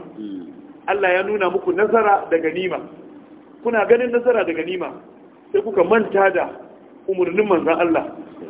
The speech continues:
Speaker 2: sallallahu alaihi wasallam. Kuka zo kuka saba ma umarninsa, ya ku sahabban manzon Allah.
Speaker 1: Minkum man yuridu dunya wa minkum man yuridu al-akhirah.
Speaker 2: To, daga cikin ku sahabbai akwai wanda yake son duniya.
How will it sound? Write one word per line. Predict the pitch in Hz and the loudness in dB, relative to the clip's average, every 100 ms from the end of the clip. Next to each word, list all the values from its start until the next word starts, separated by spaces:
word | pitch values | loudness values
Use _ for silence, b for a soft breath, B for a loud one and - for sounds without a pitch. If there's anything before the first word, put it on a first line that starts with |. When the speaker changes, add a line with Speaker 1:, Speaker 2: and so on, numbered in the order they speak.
| - - - | -18 -8 2
Speaker 2:
sallallahu | 170 165 | 4 4
alaihi | 147 | 2
wasallam. | 147 139 - - - - - - | 0 -2 -6 -16 -18 -20 -10 -2
Kuka | 220 185 | 2 6
zo | 196 | 4
kuka | - 180 - | 4 2 4
saba | 220 214 180 | 2 2 0
ma | 165 | 0
umarninsa, | 165 156 180 165 | -2 -4 -4 0
ya | 160 | 0
ku | 165 180 | 0 -2
sahabban | 165 143 165 | -2 0 -2
manzon | 156 139 147 | -2 -6 -8
Allah. | 143 123 - - - - | -8 -10 -12 -20 -20 -12
Speaker 1:
Minkum | - 427 440 440 330 | -8 -8 -6 -4 -2
man | 359 | 0
yuridu | 349 381 - - | 0 2 2 2
dunya | 349 381 165 | 2 2 2
wa | - | 0
minkum | 151 185 - | 0 -2 -2
man | 160 | 0
yuridu | 143 151 147 | 0 0 -2
al-akhirah. | 135 139 - 104 - - | -2 -4 -4 -10 -12 -8
Speaker 2:
To, | 180 185 | -2 0
daga | 170 175 | 2 0
cikin | - 233 226 | 0 -2 0
ku | 240 214 | -2 2
sahabbai | 190 165 190 | 4 4 4
akwai | 170 180 | 4 6
wanda | 208 190 | 6 6
yake | 180 175 | 4 2
son | 170 | -4
duniya. | - 156 160 | -6 -6 -6